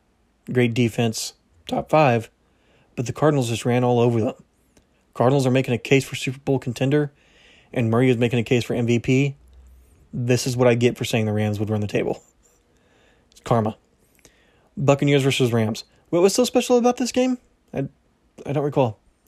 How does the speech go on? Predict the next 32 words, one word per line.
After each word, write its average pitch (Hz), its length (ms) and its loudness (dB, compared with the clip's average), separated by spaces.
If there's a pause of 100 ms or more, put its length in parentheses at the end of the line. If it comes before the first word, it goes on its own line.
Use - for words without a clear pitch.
(600)
Yeah, 120 120 4
Mac 143 240 2
Jones 170 300 4
outplayed 143 440 4
Brady, 180 360 2
actually. 190 340 2
That 180 180 -2
was, 151 380 -2 (640)
I - 60 0
wouldn't 196 160 4
say 220 80 6
it - 20 8
was 160 120 4
surprising, 147 440 2
but 123 100 2
he, 110 140 -2
he 123 120 -4
was 117 120 2
making 156 220 0
passes. 131 600 0 (680)
He 143 100 2
had 143 100 8
a 127 60 4
point 143 280 0
where 131 140 2
he 127 140 4
had 117 120 2
nineteen 123 420 0
straight 127 220 0
completions, 123 480 -2
I 123 80 2
believe. 127 400 0